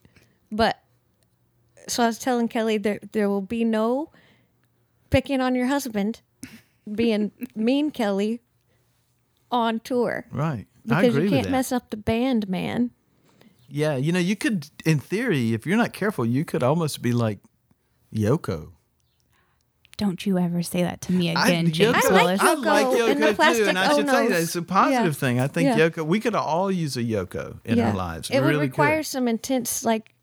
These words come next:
Speaker 1: wailing every now and again.
Speaker 3: Mm, I
Speaker 2: So
Speaker 3: can do that.
Speaker 2: So now,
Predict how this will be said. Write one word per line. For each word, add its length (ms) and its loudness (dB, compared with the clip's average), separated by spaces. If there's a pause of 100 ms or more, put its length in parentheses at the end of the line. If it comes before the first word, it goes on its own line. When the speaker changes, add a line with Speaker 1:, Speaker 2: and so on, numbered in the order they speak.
(100)
Speaker 1:
wailing 440 -2
every 180 -4
now 200 0
and 80 -2
again. 320 -2 (720)
Speaker 3:
Mm, 160 -4
I 80 -8
Speaker 2:
So 60 -10
Speaker 3:
can 120 -8
do 140 -10
that. 200 -18 (200)
Speaker 2:
So 140 0
now, 240 0